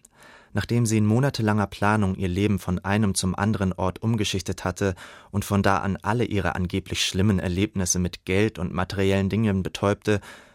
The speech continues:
wurde mein Leben binnen zwei Wochen entsorgt und verschenkt. Sie legte mir dies bei jedem aufkommenden Zweifel eindringlich dar. Gut, wichtig, notwendig, alternativlos. Und hey, was brauchte ich schon?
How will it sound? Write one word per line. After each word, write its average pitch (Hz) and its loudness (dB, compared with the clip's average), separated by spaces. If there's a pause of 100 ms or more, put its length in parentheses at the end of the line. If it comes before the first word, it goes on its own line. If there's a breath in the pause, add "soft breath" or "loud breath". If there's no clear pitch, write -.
(180 loud breath)
wurde 107 0
mein 101 4
Leben 107 4
binnen 104 2
zwei 104 2
Wochen 104 -2
entsorgt 87 -4
und 92 -6
verschenkt. - -6 (460 loud breath)
Sie 104 -2
legte 107 2
mir 98 4
dies - -2
bei 101 0
jedem 107 2
aufkommenden 101 0
Zweifel 98 0
eindringlich 98 -2
dar. - -8 (360)
Gut, 95 -4 (380 soft breath)
wichtig, - -4
notwendig, 90 -2
alternativlos. 95 0 (560 loud breath)
Und 95 -6
hey, - -4 (320)
was - -4
brauchte 117 0
ich 80 -4
schon? 80 -6